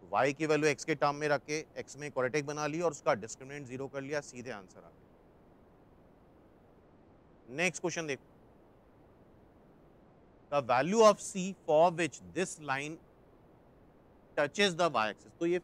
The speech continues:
फॉर्मूला ही पता है, होता है हम लोगों को। अगर ellipse है एक्स स्क्वायर by ए स्क्वायर प्लस वाई स्क्वायर by बी स्क्वायर is equal to one, so it is y is equal to M X plus minus under root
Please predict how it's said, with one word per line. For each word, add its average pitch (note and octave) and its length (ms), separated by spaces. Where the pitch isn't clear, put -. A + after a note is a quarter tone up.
फॉर्मूला B2 320
ही F3+ 100
पता A#2 220
है, G#2+ 80
होता G2+ 240
है G2+ 60
हम F#2+ 80
लोगों F#2+ 200
को। C3 100
अगर B2 140
ellipse E3+ 380
है E3+ 200
एक्स - 160
स्क्वायर D3 400
by D3 140
ए B2+ 340
स्क्वायर G#2 360
प्लस D#3+ 340
वाई G#2+ 320
स्क्वायर E3 480
by D#3 180
बी B2+ 200
स्क्वायर C#3 440
is B2+ 120
equal A#2 240
to A2 180
one, F#2 160
so - 140
it D3+ 160
is E3+ 120
y B2 200
is E3+ 160
equal E3+ 240
to E3 100
M A2+ 140
X A#2+ 80
plus F3+ 280
minus C#3+ 400
under A2+ 260
root A2+ 180